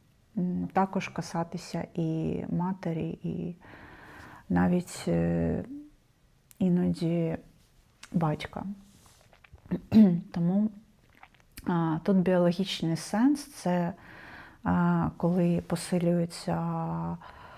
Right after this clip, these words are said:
м, утворення, е, якби молока,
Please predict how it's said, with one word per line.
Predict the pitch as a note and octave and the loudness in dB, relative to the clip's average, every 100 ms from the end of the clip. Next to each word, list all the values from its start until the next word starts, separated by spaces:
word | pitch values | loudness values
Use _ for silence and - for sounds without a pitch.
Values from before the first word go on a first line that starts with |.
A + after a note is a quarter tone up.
| - - - - | -20 -20 -8 -2
м, | F3 E3+ E3 E3 E3 - C4 - _ | 0 2 2 0 -2 -4 -8 -16 _
утворення, | - - F3 E3+ E3+ D#3+ D#3+ E3 E3 - _ _ | -10 -6 0 2 4 2 2 0 -4 -12 _ _
е, | F3+ F3 F3 | -6 -4 0
якби | E3+ D#3+ D#3+ E3 | 2 2 0 -2
молока, | E3 E3+ E3 E3 - G3+ C4+ | 0 0 0 -4 -4 2 2